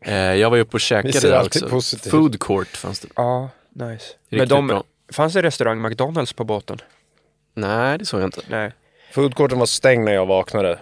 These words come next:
Speaker 2: Det blev lite synd, för jag var sugen där, men
Speaker 3: Tyvärr så såg jag att T V:n där, det är faktiskt en viktig grej. Nu hade vi inte sviten, utan det var vanliga,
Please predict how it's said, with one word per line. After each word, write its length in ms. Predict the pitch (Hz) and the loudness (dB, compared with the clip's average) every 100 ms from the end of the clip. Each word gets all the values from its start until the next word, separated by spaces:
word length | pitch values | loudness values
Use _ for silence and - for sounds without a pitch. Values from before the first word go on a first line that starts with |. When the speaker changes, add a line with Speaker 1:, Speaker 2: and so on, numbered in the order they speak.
| - | -10
Speaker 2:
Det 140 | 113 104 | -10 -6
blev 180 | 98 | -6
lite 220 | 92 90 98 | -6 -8 -8
synd, 260 | 87 85 | -8 -10
för 120 | - | -6
jag 60 | 98 | -4
var 60 | 98 | -4
sugen 380 | - 95 95 90 | -4 -4 -4 -6
där, 100 | 85 | -10
men 140 | 90 _ _ _ _ _ _ - | -12 _ _ _ _ _ _ -4
Speaker 3:
Tyvärr 340 | 143 175 175 | 2 4 2
så 120 | 151 | 0
såg 240 | 143 123 113 | 0 0 0
jag 60 | |
att 160 | 110 - _ | -2 -4 _
T 280 | - 143 120 | 0 2 4
V:n 260 | 151 160 107 | 4 2 2
där, 280 | 92 95 - | 0 0 -2
det 120 | 131 139 | 2 4
är 60 | |
faktiskt 260 | 123 110 - | 2 -2 -2
en 140 | 107 | -4
viktig 320 | 113 - 143 113 | -4 -4 -4 0
grej. 160 | 101 | 0
Nu 100 | 123 | 2
hade 200 | 143 139 | 2 2
vi 80 | 123 | 0
inte 340 | 104 113 107 | -2 0 0
sviten, 440 | 101 127 120 - 127 | 0 -2 -2 0 -2
utan 220 | 110 104 | -2 -2
det 60 | 107 | -2
var 180 | 110 - | -2 -4
vanliga, 840 | 117 127 113 123 120 113 107 104 | -2 0 0 0 0 2 2 0